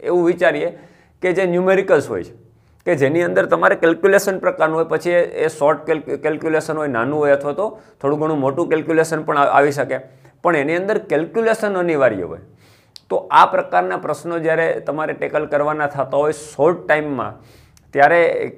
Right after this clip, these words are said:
કેવી શોર્ટકટ ટ્રિક્સ હોય, કેવા પ્રકારના, અ, શોર્ટકટ લઈ શકાય કે જેથી ઝડપથી પ્રોબ્લેમ સોલ્વ કરી શકાય, આ બધી જ વાત આજે કરવાની છે. તો દોસ્તો,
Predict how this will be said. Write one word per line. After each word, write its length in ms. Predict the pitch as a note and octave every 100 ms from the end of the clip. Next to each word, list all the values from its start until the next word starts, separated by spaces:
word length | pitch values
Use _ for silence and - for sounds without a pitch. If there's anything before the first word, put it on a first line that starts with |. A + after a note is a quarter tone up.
| -
કેવી 200 | D#3 F3
શોર્ટકટ 600 | E3 C#3+ C#3+ F3 D#3+ -
ટ્રિક્સ 300 | D#3+ - D#3+
હોય, 160 | D3+
કેવા 280 | - C#3 E3
પ્રકારના, 600 | D#3+ D#3 D3+ D#3 D#3+ D#3
અ, 1040 | C#3+ - C3+ C3 B2 A#2+ A2+ A2+ A2 G#2+ G#2
શોર્ટકટ 520 | - C#3 C3+ E3+ D3+
લઈ 180 | C#3+ D3
શકાય 300 | D#3 D#3 D#3
કે 120 | D3
જેથી 320 | B2+ E3 D3
ઝડપથી 380 | A#2+ C3+ C3+ D#3+
પ્રોબ્લેમ 440 | C3 C3 D3 D3
સોલ્વ 280 | C#3 C#3 C#3+
કરી 220 | C#3+ C#3
શકાય, 340 | C#3 B2 A#2+ A#2 - _ _ _ _ _ _ -
આ 80 | F3
બધી 320 | D3 C3+ F3+
જ 60 |
વાત 240 | D3 B2 A#2+
આજે 200 | A2+ A2+
કરવાની 440 | - F2 E2 D#2
છે. 100 | D#2+ _ _ _ _ _ _ _ _ _ _ - _ _ _ _ _ _ _ -
તો 100 | F#3+
દોસ્તો, 680 | E3 E3 A3+ G3 E3+ -